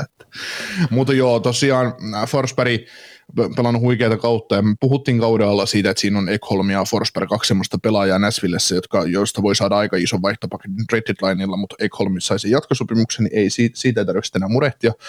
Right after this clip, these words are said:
Ja Forsberg nyt sitten, nyt sitten on olemassa vielä, mutta, mutta, mutta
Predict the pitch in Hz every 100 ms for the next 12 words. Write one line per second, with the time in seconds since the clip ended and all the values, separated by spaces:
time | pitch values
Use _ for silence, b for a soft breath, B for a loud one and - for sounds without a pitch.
0 | B B B B B B 117 110 131 123
1 | - 107 107 104 - 101 - 101 98 _
2 | _ - _ - 120 113 110 113 110 123
3 | 143 139 110 - 113 120 120 110 - -
4 | 104 - _ _ _ 117 113 - 117 127
5 | - -